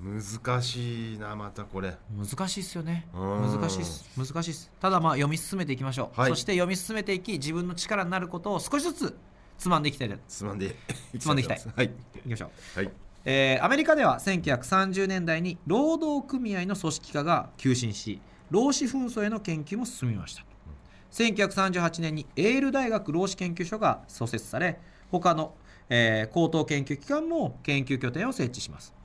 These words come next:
Speaker 2: 当時の研究が賃金決定や団体交渉などの個別の課題を対象としていたのに対し、千九百六十年代には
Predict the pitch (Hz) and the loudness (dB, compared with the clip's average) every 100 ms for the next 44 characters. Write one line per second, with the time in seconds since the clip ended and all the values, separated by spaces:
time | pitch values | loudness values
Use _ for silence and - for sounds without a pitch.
0 | - - 226 202 190 180 160 151 165 165 | -20 0 2 4 2 0 -2 0 2 2
1 | 165 - 247 285 277 269 240 240 226 - | 0 -2 0 0 0 0 0 -2 -2 -4
2 | 107 104 139 98 - - - 117 220 302 | -2 2 2 0 -4 -20 -12 0 4 6
3 | 320 330 330 330 262 247 226 226 247 - | 6 4 6 4 4 2 0 -2 -4 -8
4 | - 202 285 330 311 285 269 247 233 247 | -2 2 2 2 -2 0 2 2 2 0
5 | 277 - 180 175 175 175 156 156 143 147 | -2 0 2 2 2 0 -2 -2 -4 -2
6 | 147 117 - 196 190 - - - - - | 0 -2 2 2 2 -8 -20 -20 -18 -2
7 | 285 320 294 262 226 220 185 180 220 233 | 2 2 2 2 2 4 2 2 -2 0
8 | 233 208 175 180 240 196 156 | 0 2 2 2 4 4 4